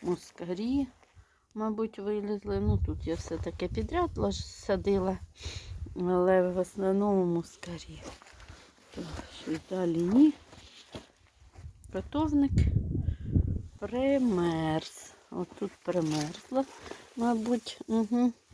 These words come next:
Таке вже стало, як трава на сіно. А тут, мабуть, ще й трошки ні. Ну, але ж цвів до останнього, ви бачите. І тут, мабуть, ні. Ось ця туйка вже змінила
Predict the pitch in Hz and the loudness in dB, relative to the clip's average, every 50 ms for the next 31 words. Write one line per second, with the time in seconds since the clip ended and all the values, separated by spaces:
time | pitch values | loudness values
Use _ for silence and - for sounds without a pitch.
0 | - - 214 - - - - 214 214 208 208 196 190 220 220 208 - - - - | -14 -12 -12 -10 -4 -2 0 2 2 2 2 2 2 2 2 0 -2 -2 4 4
1 | 214 226 214 220 226 220 202 - - - - - - - - - - - - - | 6 8 8 8 6 6 4 0 -6 -20 -20 -20 -20 -20 -20 -20 -16 -14 -12 -12
2 | - - - 196 208 202 190 - - - 220 208 202 196 208 202 196 196 196 196 | -10 -8 -4 0 2 2 2 0 0 4 6 8 8 8 6 4 6 8 6 6
3 | 196 - - - - - 196 196 196 208 196 - - - - - - - - - | 4 2 -6 -4 2 4 6 8 8 8 6 4 -2 -16 -20 -20 -20 -20 -20 -20
4 | - - - - - - - - - - - 359 359 339 302 - 330 311 - - | -14 -6 -2 -2 -2 -2 -4 -8 -8 -6 -2 2 2 2 2 2 -2 -2 -2 -6
5 | - - 311 311 294 - 294 285 277 - - - - 247 247 226 202 196 208 202 | -4 -2 -2 -2 -2 -2 -2 -2 -2 -4 -6 -6 -2 0 4 4 4 4 4 2
6 | - - - - 233 240 240 240 233 226 220 220 208 208 214 214 214 - - 220 | 0 -4 -6 -2 0 2 2 2 4 4 6 6 6 6 6 4 2 -2 -6 -4
7 | 220 226 202 180 185 180 165 160 - - - 143 147 156 156 160 160 160 165 170 | -4 -4 0 2 4 4 4 2 -2 -4 -4 -2 -2 0 0 0 0 -2 -2 -4
8 | 165 175 196 185 180 175 196 196 - - - - - - - - - - - - | -4 -6 -6 -6 -4 -2 -2 -2 -4 -6 -14 -14 -16 -16 -18 -18 -16 -14 -12 -12
9 | - - - - - - - - - - - _ _ _ _ - - - - - | -12 -12 -14 -16 -20 -20 -20 -20 -20 -20 -20 _ _ _ _ -20 -20 -20 -20 -20
10 | - - - - - 202 185 - - - 254 - - 214 214 202 190 - 208 - | -20 -16 -8 -2 0 2 2 0 0 -6 -6 -2 0 2 2 2 2 0 -2 -4
11 | - - 208 202 202 202 - - - - _ _ _ _ _ - - - _ _ | -2 2 4 6 6 6 4 0 -16 -20 _ _ _ _ _ -20 -20 -20 _ _
12 | _ - - - - - - _ - - - 180 - - - 190 175 - - - | _ -14 -14 -14 -14 -18 -20 _ -10 -8 -8 -8 -8 -6 -2 -2 -2 -2 -2 -4
13 | 180 170 - - 170 175 175 170 165 175 170 165 - 185 175 175 180 180 180 185 | -4 -4 -2 0 0 2 2 2 4 4 2 2 2 2 2 4 4 4 4 4
14 | 185 180 | 2 0